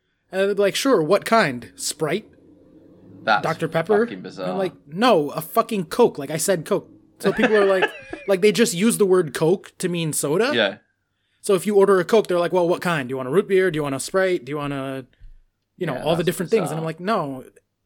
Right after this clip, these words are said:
Speaker 1: So they call it a Coke Coke. <laughs> I'm like, what the fuck is wrong with you? <laughs> Uh, first time I encountered that, I was like, "What?" 'Cause our country's so big that, like, there are a lot of language
Speaker 2: Yeah,
Speaker 1: variations from place
Speaker 2: of
Speaker 1: to
Speaker 2: course.
Speaker 1: place.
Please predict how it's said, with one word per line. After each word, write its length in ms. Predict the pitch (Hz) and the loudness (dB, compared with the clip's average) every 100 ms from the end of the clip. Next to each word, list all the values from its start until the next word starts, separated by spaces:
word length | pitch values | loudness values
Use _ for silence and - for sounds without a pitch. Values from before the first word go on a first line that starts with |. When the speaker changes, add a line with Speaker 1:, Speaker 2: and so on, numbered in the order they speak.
| - | -8
Speaker 1:
So 140 | - | -2
they 120 | 190 190 | 0 2
call 220 | 202 190 | 2 2
it 80 | 165 | 0
a 40 | |
Coke 320 | - 190 - | 0 0 0
Coke. 380 | - 175 107 - _ - | -4 -6 -6 -14 _ -20
<laughs> 80 | - | -16
I'm 60 | - | -12
like, 280 | 185 - - | -12 -10 -8
what 140 | 247 | -8
the 80 | - | -4
fuck 180 | - - | -2 0
is 100 | - | -2
wrong 160 | 226 226 | -4 -4
with 120 | 175 | -8
you? 160 | 117 - | -10 -18
<laughs> 40 | _ - - 480 - _ - - - _ _ _ - 226 - - - _ _ _ _ - | _ -20 -8 -8 -8 _ -10 -10 -10 _ _ _ -18 -18 -18 -20 -20 _ _ _ _ -14
Uh, 240 | 165 139 | -10 -10
first 240 | 123 196 190 | -6 -2 0
time 120 | 208 | 0
I 40 | 185 | 0
encountered 340 | 165 165 151 | -2 -2 -2
that, 140 | 147 | -4
I 60 | 135 | -4
was 100 | 131 | -6
like, 140 | 139 | -8
"What?" 300 | 196 233 240 _ _ _ _ _ _ | -10 -12 -14 _ _ _ _ _ _
'Cause 160 | - 208 | 0 2
our 100 | 233 | 2
country's 320 | - 240 254 | 2 0 0
so 100 | 233 | 2
big 220 | 175 220 | 2 2
that, 120 | 147 135 | 0 -4
like, 160 | 131 | -6
there 180 | 139 151 | -2 0
are 100 | 151 | 0
a 80 | 143 | 0
lot 360 | 143 139 139 139 | 0 0 0 -2
of 100 | 123 | -4
language 340 | 143 143 117 | -4 -2 0
Speaker 2:
Yeah, 140 | 127 | 0
Speaker 1:
variations 380 | 98 120 117 117 | 0 0 -6 -10
from 100 | - | -10
place 200 | 120 131 | -8 -6
Speaker 2:
of 40 | - | -2
Speaker 1:
to 60 | 113 | -2
Speaker 2:
course. 100 | 120 | -2
Speaker 1:
place. 260 | 104 - | -8 -16